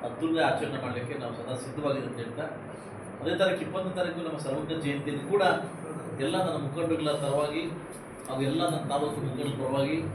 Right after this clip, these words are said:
ಬಂದು ಅವ್ರ ಜೊತೆ ಮಾತಾಡಿ, ಅವರು ಸಹ ನಾವು ಬಂದಿದ್ದಾದ್ಮೇಲೆ ನಮ್ಮ ತಾಲೂಕು ಆಡಳಿತ ಅಧಿಕಾರದ ಅವಧಿಯಲ್ಲಿ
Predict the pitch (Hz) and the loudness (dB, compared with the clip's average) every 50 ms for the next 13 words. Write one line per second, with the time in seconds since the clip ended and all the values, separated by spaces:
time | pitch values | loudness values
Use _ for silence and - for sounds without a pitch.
0 | - 131 131 135 151 160 160 143 - - - - - 135 135 127 131 139 147 - | -4 -2 -2 0 4 6 6 6 6 4 2 -2 -2 -2 -2 0 2 2 2 4
1 | 156 147 147 156 160 160 - - - - - - - - - - - - - - | 2 2 2 2 0 -2 -4 -6 -8 -10 -10 -10 -10 -10 -10 -10 -10 -10 -10 -10
2 | - - - - - - - - - - - - - - 120 151 180 190 196 196 | -10 -10 -10 -10 -8 -8 -8 -6 -8 -8 -8 -8 -6 0 2 2 4 4 4 6
3 | 185 180 180 165 156 - 165 - - - - - - - - - - 135 139 147 | 6 8 8 8 6 4 2 -2 -4 -8 -10 -10 -10 -10 -8 -8 -4 2 4 6
4 | 156 160 160 151 143 139 - 185 - 165 170 170 170 170 170 170 165 165 175 175 | 6 8 6 6 6 4 4 2 2 6 8 8 8 8 6 4 4 4 2 0
5 | 170 - 143 143 147 143 143 143 139 156 165 170 - - - 143 143 143 151 151 | 0 0 0 -2 -2 -2 0 0 2 4 4 4 2 2 4 4 4 4 4 2
6 | 151 151 151 139 131 139 135 143 147 147 151 143 143 127 127 131 139 139 139 131 | 2 2 2 2 2 2 2 2 2 2 4 4 4 2 4 4 4 4 4 4
7 | 135 156 | 6 4